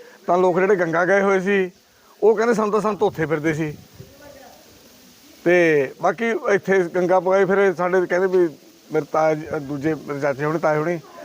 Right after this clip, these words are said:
ਵੀ ਇੱਥੇ ਭਾਈ ਬਾਹਲਾ ਜ-, ਹੋ ਜਾਊਗਾ ਪਾਣੀ ਧਾਣੀ, ਵੀ ਫਿਰ ਔਖਾ ਹੋ ਜਾਊਗਾ ਆਪਾਂ ਨੂੰ। ਤੇ ਇਸ ਕਰਕੇ ਫਿਰ ਉਹ ਤੋਂ ਬਾਅਦ ਫਿਰ ਗੰਗਾ ਸ-, ਸਮੇਟਤੀ ਸੀ।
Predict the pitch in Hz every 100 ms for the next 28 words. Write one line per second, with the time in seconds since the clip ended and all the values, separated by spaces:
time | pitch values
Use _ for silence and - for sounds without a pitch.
0 | - 170 170 180 202 170 151 185 175 147
1 | - 143 147 151 156 156 156 151 180 160
2 | 143 - - - 156 156 156 147 151 147
3 | 143 147 147 143 127 - - - - -
4 | - - - - - - 131 120 113 -
5 | - - - - - - - - - -
6 | - - - - - - - - 160 180
7 | 170 190 175 190 190 165 147 - _ 165
8 | 185 180 185 185 185 170 170 175 165 -
9 | - - 160 151 135 113